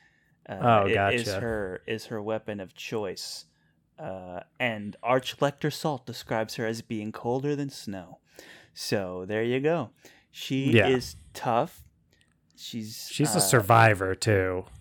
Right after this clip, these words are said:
Speaker 1: Yeah, that's
Speaker 2: She's
Speaker 1: the
Speaker 2: just,
Speaker 1: thing.
Speaker 2: yeah.
Speaker 1: But so is Pharaoh. And I think it
Speaker 2: Yeah.
Speaker 1: just comes down to this, this demon
Speaker 2: Pharaoh
Speaker 1: blood,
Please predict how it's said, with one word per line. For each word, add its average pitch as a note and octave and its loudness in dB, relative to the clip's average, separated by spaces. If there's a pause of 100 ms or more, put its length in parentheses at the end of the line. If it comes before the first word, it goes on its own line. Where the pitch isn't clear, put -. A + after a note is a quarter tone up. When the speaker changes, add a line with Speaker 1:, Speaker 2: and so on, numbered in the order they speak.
(140)
Speaker 1:
Yeah, B2+ 6
that's B2 4
Speaker 2:
She's B2+ 6
Speaker 1:
the G#2+ 0
Speaker 2:
just, G#2+ 4
Speaker 1:
thing. A2+ 2
Speaker 2:
yeah. F#2 2
Speaker 1:
But C3 2
so F#3+ 2
is C#4 -4
Pharaoh. G2+ 0 (800)
And B2+ 2
I B2+ 4
think C#3+ 8
it A#2 8
Speaker 2:
Yeah. G2+ 8
Speaker 1:
just - 0
comes D3 0
down C3 6
to C3 -4
this, A#2 -4 (720)
this B2+ -6 (120)
demon D3 8
Speaker 2:
Pharaoh - 4
Speaker 1:
blood, A#2 4